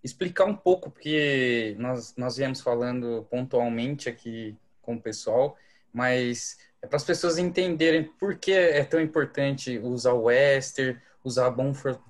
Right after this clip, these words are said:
bons formadores de filme. Porque o filtro, nada mais do que a palavra já diz, ele filtra. Então, ele faz uma cobertura, mas sempre fica espaços onde a radiação passa.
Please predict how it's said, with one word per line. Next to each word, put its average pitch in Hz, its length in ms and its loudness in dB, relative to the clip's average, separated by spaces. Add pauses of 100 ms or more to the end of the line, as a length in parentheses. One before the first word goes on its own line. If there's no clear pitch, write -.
bons 135 240 0
formadores 123 540 0
de 131 80 -8
filme. 107 500 -6 (360)
Porque 151 440 0
o 151 100 2
filtro, 190 680 -4 (220)
nada 123 500 -2
mais 120 400 -2
do 110 120 -16
que - 120 -12
a 113 120 2
palavra 117 580 0
já 117 180 -2
diz, 120 460 -8 (180)
ele 143 240 0
filtra. 135 720 -4 (320)
Então, 139 480 2
ele 139 220 0
faz 139 680 0
uma 135 260 -2
cobertura, 131 880 -2 (280)
mas 127 120 -4
sempre 208 260 -8
fica - 500 0
espaços 190 800 0
onde 190 160 0
a 180 60 2
radiação 185 480 2
passa. - 560 -4